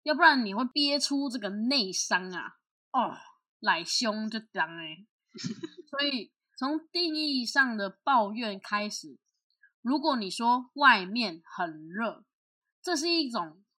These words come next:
Speaker 1: 观察的结论嘛，对吧？
Speaker 2: 对。
Speaker 1: 就不是一个抱怨。但如果你是说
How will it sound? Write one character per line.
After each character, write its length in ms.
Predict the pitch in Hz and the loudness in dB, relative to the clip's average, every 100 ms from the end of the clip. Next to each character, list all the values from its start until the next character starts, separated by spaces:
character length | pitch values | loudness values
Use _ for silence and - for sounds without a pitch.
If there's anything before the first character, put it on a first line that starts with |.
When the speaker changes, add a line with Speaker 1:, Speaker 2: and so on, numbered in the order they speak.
| _ _ | _ _
Speaker 1:
观 200 | 208 311 | 2 2
察 180 | 208 190 | 4 2
的 100 | 190 | 0
结 160 | 180 | -4
论 160 | 175 214 | -2 -4
嘛， 140 | 156 - | -4 -6
对 120 | 180 | -6
吧？ 200 | 156 - _ _ _ _ - | -6 -10 _ _ _ _ -2
Speaker 2:
对。 140 | 240 | 0
Speaker 1:
就 220 | 202 294 262 | 2 2 0
不 220 | - 196 | -2 -6
是 180 | 254 262 | 0 0
一 60 | |
个 120 | 202 | 0
抱 280 | 175 190 160 | 2 2 2
怨。 260 | 170 160 _ _ _ - | -2 -10 _ _ _ 4
但 120 | 359 | 6
如 160 | 294 | 6
果 140 | 285 311 | 6 4
你 140 | 208 | 4
是 140 | 175 262 | 0 -2
说 280 | 254 247 | 2 0